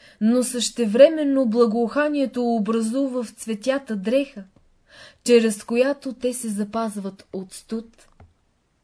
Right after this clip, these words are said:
И забелязано е,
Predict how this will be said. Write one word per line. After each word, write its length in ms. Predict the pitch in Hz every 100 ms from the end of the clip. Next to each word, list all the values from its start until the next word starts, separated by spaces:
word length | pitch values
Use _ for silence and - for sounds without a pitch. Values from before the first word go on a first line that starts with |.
| _ _ _ _ _ _ _ - - - 220
И 160 | 233
забелязано 1000 | 214 233 214 233 247 311 320 359 294 208
е, 160 | 196